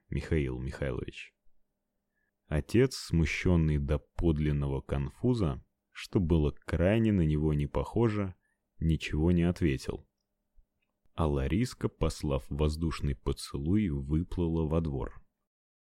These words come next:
Лера, ничего не понимая, спросила: "Папа, что тут происходит?" Отец, водрузив очки на нос, сказал:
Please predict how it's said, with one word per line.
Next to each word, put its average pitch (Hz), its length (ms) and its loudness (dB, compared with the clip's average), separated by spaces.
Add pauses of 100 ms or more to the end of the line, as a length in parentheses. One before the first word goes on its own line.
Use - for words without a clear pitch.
(560)
Лера, 117 400 4
ничего 80 560 2
не 71 100 0
понимая, 80 560 2
спросила: 82 800 -2 (640)
"Папа, - 420 -2 (220)
что - 400 -4
тут - 240 -6
происходит?" - 720 -2 (840)
Отец, 101 580 0
водрузив 76 720 2
очки 71 400 -4
на 65 200 -4
нос, 85 280 -2
сказал: - 720 -4